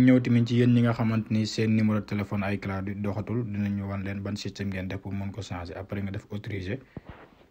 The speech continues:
Voilà. Après nga ñëw fii nii, nga dugal sa code bi.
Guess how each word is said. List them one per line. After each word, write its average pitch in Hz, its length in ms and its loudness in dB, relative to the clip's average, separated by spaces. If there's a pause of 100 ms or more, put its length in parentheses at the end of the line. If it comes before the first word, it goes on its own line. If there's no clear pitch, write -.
(440)
Voilà. 98 260 -4 (840)
Après 107 360 -4
nga 98 240 -6 (160)
ñëw 95 160 -6
fii - 180 -8
nii, 117 300 -2
nga 98 240 -6
dugal 95 300 -6
sa 95 120 -6
code 90 220 -10
bi. 123 160 -8